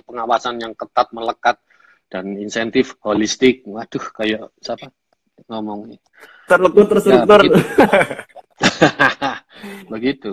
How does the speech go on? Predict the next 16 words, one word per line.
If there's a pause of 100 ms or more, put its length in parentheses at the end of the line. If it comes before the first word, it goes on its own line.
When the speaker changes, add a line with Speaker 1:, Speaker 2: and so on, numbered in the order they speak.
(120)
Speaker 2:
Iya,
iya. (220)
Speaker 1:
Ya,
semoga
tidak
sampai
seperti
Speaker 2:
Betul.
Speaker 1:
itu. (100)
Ini (120)
dibutuhkan
kedewasaan
bersama. (1500)
Kedewasaan
bersama.
Tetapi